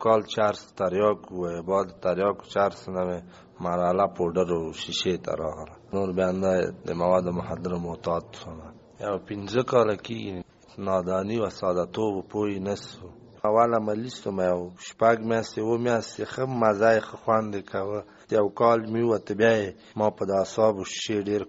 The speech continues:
کار کړی و. سر به خود خبرې به مې کولې. نو رو به وتم، بازار کې به ګرځېدم، په ځان به نه پوهېدم. خدای ما اعصاب یې بیخي د شیشې او دوا خراب کړي وو. ضرري شی ده، داسې مار ده، ګژدم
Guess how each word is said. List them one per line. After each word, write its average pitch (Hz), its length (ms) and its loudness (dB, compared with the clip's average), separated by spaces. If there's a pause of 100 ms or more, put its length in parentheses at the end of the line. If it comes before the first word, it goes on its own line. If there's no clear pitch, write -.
کار 95 180 0 (120)
کړی 90 220 0
و. 90 60 -2 (120)
سر 98 140 -4
به 95 180 0
خود 104 140 2 (100)
خبرې 95 360 2
به 90 140 0
مې 85 140 -4
کولې. 87 200 0 (220)
نو 104 60 -2 (100)
رو 120 180 6
به 110 160 8
وتم، 95 340 -2 (340)
بازار 92 460 4
کې - 140 -4
به 90 80 2 (100)
ګرځېدم، 87 520 -2 (200)
په - 140 -20
ځان 101 240 4
به 92 80 0
نه 95 220 -4
پوهېدم. 87 400 -6 (300)
خدای 107 280 -2
ما 107 120 2
اعصاب 107 340 2
یې 98 120 -2
بیخي 90 220 -6
د 92 160 -2
شیشې - 380 -4
او 101 60 0
دوا 87 320 0
خراب 87 420 -8
کړي 87 180 -8
وو. 85 140 -14 (520)
ضرري 95 440 0
شی 95 380 0
ده، 87 140 -6
داسې - 220 -12 (200)
مار 101 220 6 (120)
ده، 87 80 0 (100)
ګژدم 87 420 -2